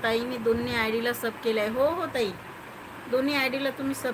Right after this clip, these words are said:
केलं आहे आणि मी पण तुमच्या दोन्ही आयडीवरून तुमच्या चॅनलला सबस्क्राईब केलेलं आहे आणि कमेंट पण केलेली आहे दोन्ही पण आयडीवरून.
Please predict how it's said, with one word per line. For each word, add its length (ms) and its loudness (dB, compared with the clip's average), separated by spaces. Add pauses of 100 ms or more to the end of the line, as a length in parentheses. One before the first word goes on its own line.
(120)
केलं 200 2
आहे 100 -2
आणि 460 -2
मी 140 -2
पण 200 -4
तुमच्या 580 0
दोन्ही 320 0
आयडीवरून 580 2
तुमच्या 380 -4
चॅनलला 400 -4
सबस्क्राईब 460 -8
केलेलं 380 -6
आहे 80 -10 (680)
आणि 180 2
कमेंट 380 -2
पण 180 -4
केलेली 360 0
आहे 240 -2
दोन्ही 280 -4
पण 160 -6
आयडीवरून. 480 -6